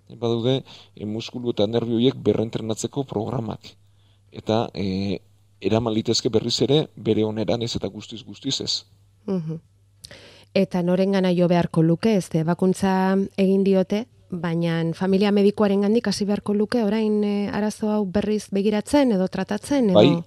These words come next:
Speaker 1: edo bi bide ditu, edo familia medikarengandik abiatu, edo ebakuntza egin dion zirujauak berari, e, askotan, mentzat zirujauek, e, tratatzen dituzte ondoren hauek ere, hau da,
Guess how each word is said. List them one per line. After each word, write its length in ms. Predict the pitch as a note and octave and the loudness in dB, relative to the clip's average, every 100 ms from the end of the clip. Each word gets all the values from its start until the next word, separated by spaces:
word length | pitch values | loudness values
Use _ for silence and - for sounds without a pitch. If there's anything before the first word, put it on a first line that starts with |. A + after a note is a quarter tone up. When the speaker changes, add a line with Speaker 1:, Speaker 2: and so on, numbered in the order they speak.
| _ _ _ _ _ _ | _ _ _ _ _ _
Speaker 1:
edo 180 | - G#2 | 0 2
bi 160 | G#2 A#2+ | 2 0
bide 260 | B2+ A#2+ | 2 2
ditu, 200 | A#2+ A#2 | 2 2
edo 100 | A#2 | 0
familia 340 | A#2 G2 A2+ A2+ | 0 -2 0 0
medikarengandik 760 | A#2+ B2 A2 G#2+ A#2 A2 A#2+ | 2 2 2 2 -2 -6 -2
abiatu, 460 | A2 G#2 A2+ A2+ F#3+ - - - _ - | -2 4 2 2 -2 -4 -20 -20 _ -2
edo 180 | A#2+ | 0
ebakuntza 400 | B2 A2 B2 A2 | 4 2 0 0
egin 180 | A#2 A#2 | 0 0
dion 160 | A2+ A#2+ | -2 -2
zirujauak 540 | - A2+ A2 A2+ A2+ | -2 -6 -2 2 2
berari, 440 | G2 G#2 A2+ A2+ - | 2 2 2 0 -2
e, 300 | - F#2+ E2+ | -8 -6 -4
askotan, 400 | D#2 - G#2+ B2 G#2 | -4 -4 -2 -2 -4
mentzat 240 | A2 G#2+ A#2+ | -8 -4 -2
zirujauek, 720 | - A2+ - G#2+ G#2+ - G2 | -2 -2 -2 0 0 0 -6
e, 80 | |
tratatzen 460 | G2+ - - G2 G2 | -4 -4 -2 -4 -4
dituzte 320 | G#2 G2 - | -8 -8 -8
ondoren 320 | G2 G#2 G2 | -4 -4 -2
hauek 240 | F#2+ E2 - | -4 -6 -6
ere, 160 | - | -8
hau 80 | C2+ | -4
da, 120 | F#2 | -6